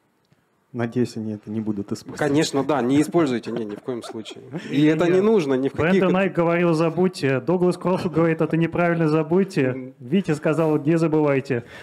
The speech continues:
Speaker 2: Да, просто не забывайте, что оно, оно, наверное, когда-то понадобится. Ну, затянут строгую типизацию, но прокси-то никуда
Speaker 1: Сейчас
Speaker 2: не
Speaker 1: Витя
Speaker 2: тянутся.
Speaker 1: оденет, э, чёрные очки и, соответственно, всё поймёт.
Speaker 2: Вот, вот, раки, раки на мне, раки. Видишь, я ра-, рачела, я не очень.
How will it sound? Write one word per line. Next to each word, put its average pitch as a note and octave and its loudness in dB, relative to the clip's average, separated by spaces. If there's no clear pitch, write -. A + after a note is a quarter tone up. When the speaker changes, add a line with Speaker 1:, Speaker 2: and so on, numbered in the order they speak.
Speaker 2:
Да, D#3+ 2
просто F#3 2
не F3 6
забывайте, F3 0
что - -4
оно, C3+ 0
оно, E3+ 0
наверное, G#3+ 2
когда-то G3 0
понадобится. B2 -4
Ну, D#3 -2
затянут G3 -2
строгую C#3 -2
типизацию, B2 -4
но G2+ -12
прокси-то B2+ -8
никуда G2+ -12
Speaker 1:
Сейчас A#2+ -4
Speaker 2:
не B2+ -10
Speaker 1:
Витя A#2+ -8
Speaker 2:
тянутся. A#2 0
Speaker 1:
оденет, A2 -2
э, G2+ -8
чёрные G#2+ -8
очки A#2 -10
и, G#2 -8
соответственно, G2+ -12
всё - -16
поймёт. F#2+ -16
Speaker 2:
Вот, A2+ -6
вот, G#2 -8
раки, G#2 -6
раки A#2+ -6
на G#2 -10
мне, G#2 -10
раки. C3 -18
Видишь, D#3+ -10
я D3+ -4
ра-, D3+ -12
рачела, A#2+ -10
я C3 -10
не D3 -10
очень. A2 -12